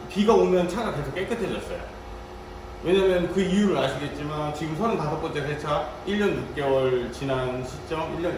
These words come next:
일 년 오 개월, 육 개월 정도 지난 시점에서 사실 코팅을 해놓고 전체적으로 발수력은 굉장히 잘 나오고 있어요. 이게 뭐 좀 이따 데미지 테스트를 해보겠지만 유리막 코팅을 했을 때는 이 정도 유지된다고 하면 아주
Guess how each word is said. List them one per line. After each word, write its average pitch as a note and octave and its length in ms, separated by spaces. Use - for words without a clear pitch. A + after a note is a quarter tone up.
일 F#3+ 80
년 B2 220
오 A#2+ 40
개월, C#3 200
육 G#2 180
개월 B2+ 160
정도 A2+ 240
지난 A#2+ 260
시점에서 B2+ 480
사실 F3+ 460
코팅을 B3+ 400
해놓고 G#3+ 680
전체적으로 G#3+ 520
발수력은 D#3+ 500
굉장히 D#3 540
잘 C3 220
나오고 G#2 320
있어요. F2+ 220
이게 D3+ 160
뭐 C3+ 260
좀 G3 120
이따 G3+ 160
데미지 D#3+ 460
테스트를 D#3+ 440
해보겠지만 E3 680
유리막 A3+ 380
코팅을 G3 340
했을 F#3+ 240
때는 F3 440
이 D3+ 80
정도 F#3 380
유지된다고 B2 500
하면 A#2 120
아주 A2+ 240